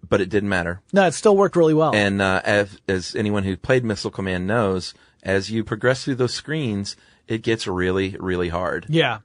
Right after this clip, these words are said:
Speaker 1: 'Cause stuff starts coming down pretty fast. <laughs>
Speaker 2: So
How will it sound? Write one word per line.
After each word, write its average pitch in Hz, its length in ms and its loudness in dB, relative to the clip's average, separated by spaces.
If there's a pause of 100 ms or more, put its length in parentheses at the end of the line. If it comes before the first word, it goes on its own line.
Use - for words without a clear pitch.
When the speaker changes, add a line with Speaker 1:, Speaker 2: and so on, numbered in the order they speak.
(180)
Speaker 1:
'Cause 95 160 -2
stuff 98 180 0
starts 98 280 -2
coming 98 180 -4
down 95 160 -2
pretty 101 240 -8
fast. - 520 -8
<laughs> - 400 -18
Speaker 2:
So 170 680 6